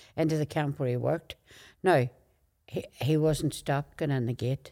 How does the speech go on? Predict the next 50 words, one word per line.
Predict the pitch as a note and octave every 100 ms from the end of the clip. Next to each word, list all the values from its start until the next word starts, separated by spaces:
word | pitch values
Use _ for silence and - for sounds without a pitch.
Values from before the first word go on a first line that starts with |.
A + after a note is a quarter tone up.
| _
They | C#3+
just | C3 D3 D3
opened | B2 C3+
the | A#2+
gate | A#2 A#2
and | D3
let | C3 A2+
him | A#2
in | A2+
when | D3 C3+
they | C3+
saw | C#3
the | B2
car | B2 C3+ A#2+
coming | - A#2+ C#3+
because | F3+ D#3 D3 C#3+
he | D#2+
was | D2+ -
a, | D#2 - - - _
a | A#2
worker | A2+ C3 - E3+
there. | F3+ B2 E2+ - - - -
What | C#3+
happened | C3+ E3 E3+ D3+
at | C3
that | C#3 D3+
time | - F3+ E3
was | D3 C#3+ C3+
that, | C#3 - C#3+
uh, | A2+ D#2+ - - - -
he | -
was, | C#3+ B2+ - _ -
he | D3 C3+ B2+
drove | D#3+ D#3+ E3
the | E3+
car | - C#3+ D3 -
into | C#3 B2+
a, | C#3 A#2+ A2 G#2+ - _
a | -
safety | - D3 C3 D#3+
place, | E3+ E3+ F#3 - - - - _ _
jumped | - F#3 F#3+
out | E3
of | B2+
the | B2+
car | - C3+ C3+ D#3+ -
and | D3
shouted | - D3 D3 E3+
to | - D3+
the | C3 A2+ B2